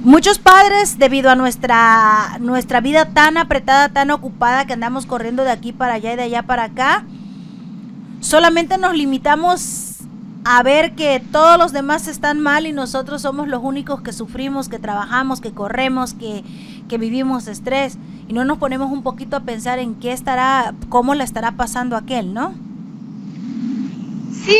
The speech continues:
Speaker 2: exactamente. Entonces, ¿qué te puedo decir? Lo, lo ideal que es llegar a un buen acuerdo y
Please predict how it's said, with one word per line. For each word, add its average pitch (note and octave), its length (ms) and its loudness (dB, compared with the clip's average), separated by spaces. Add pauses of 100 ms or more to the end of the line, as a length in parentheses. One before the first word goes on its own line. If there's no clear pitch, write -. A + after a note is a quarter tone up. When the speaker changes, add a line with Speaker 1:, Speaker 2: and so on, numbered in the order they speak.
(100)
Speaker 2:
exactamente. A#3+ 1200 -2
Entonces, A#3+ 840 -8 (1500)
¿qué D#4+ 100 0
te - 120 -12
puedo D#4 260 0
decir? A#3 420 0 (380)
Lo, A3 300 -8
lo A3+ 220 2
ideal A#3+ 340 2
que A#3+ 180 -10
es A#3+ 320 -10
llegar B3 220 2
a - 20 -2
un A#3+ 100 -2
buen A#3 120 -4
acuerdo A#3+ 800 2 (480)
y F#3+ 440 -4